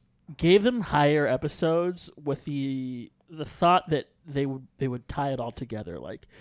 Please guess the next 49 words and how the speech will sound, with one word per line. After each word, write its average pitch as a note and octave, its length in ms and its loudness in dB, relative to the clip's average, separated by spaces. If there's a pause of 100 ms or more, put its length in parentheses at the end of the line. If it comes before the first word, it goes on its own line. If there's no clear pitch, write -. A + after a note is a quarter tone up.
(160)
"Oh, E3 80 2
I C#3+ 80 6
really D#3+ 320 4
like D#3 220 4
these D3 300 -2
moments C3 440 2
in B2+ 60 0
these B2 180 -2
episodes. - 400 -8
I A2 100 -6
don't C3+ 140 -2
know C#3 100 -4
where D#3 140 8
we're E3 100 8
going, F3 520 10 (280)
but C#3 100 2
I B2+ 40 6
like C#3+ 200 4
these D3 200 2
moments, C3+ 300 -2
so C#3+ 60 -6
I'm C3 40 -4
gonna B2 120 -4
rate C3 180 -4
this C3 180 -6
episode C3 300 -6
at B2+ 120 -4
this G#2 180 -10
point." F2 260 -16
And B2+ 100 -8
I D3+ 40 0
like F3+ 180 4
the G3 80 6
way F#3 100 4
this D#3+ 300 -4
episode F3+ 560 2
is, F#2 300 -6 (380)
but D#3 200 4 (1200)
we've F3 200 2
talked A3+ 280 6
about A3 200 4
this G3+ 140 0
before. F3 520 4
Secret A3+ 480 2
Invasion A3 680 4 (380)
is C#3+ 200 -2
not E3 360 6
episodic F3+ 560 4
television. B2 800 2